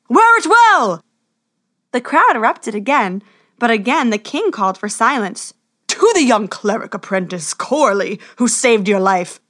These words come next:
said the king, "I award the title of Master Cleric." The crowd cheered briefly before being quieted by the king,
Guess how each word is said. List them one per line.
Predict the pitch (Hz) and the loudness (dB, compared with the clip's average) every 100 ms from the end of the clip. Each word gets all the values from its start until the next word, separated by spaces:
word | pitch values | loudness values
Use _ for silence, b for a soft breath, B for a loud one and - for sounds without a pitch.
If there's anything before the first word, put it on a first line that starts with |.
| _ _ | _ _
said | - 190 | -8 -8
the | 180 - | -8 -10
king, | 185 170 - _ _ _ | -8 -8 -14 _ _ _
"I | 294 | 2
award | 311 320 403 370 | 2 4 4 4
the | 262 | 0
title | - 294 311 240 | 0 2 4 4
of | 202 175 | 2 2
Master | 226 370 311 - 277 | 2 2 0 0 0
Cleric." | 277 233 247 208 - - _ _ _ _ _ _ | 0 0 2 2 -2 -12 _ _ _ _ _ _
The | 285 | -8
crowd | - 311 427 320 | -2 0 0 -2
cheered | - 254 196 | -2 -2 -2
briefly | 220 359 220 185 | -6 -6 -6 -6
before | 185 214 196 | -6 -4 -4
being | 196 190 | -4 -6
quieted | 185 214 233 311 202 | -8 -2 -2 -2 -6
by | 196 | -6
the | 190 | -8
king, | 185 269 214 185 | -10 -8 -8 -8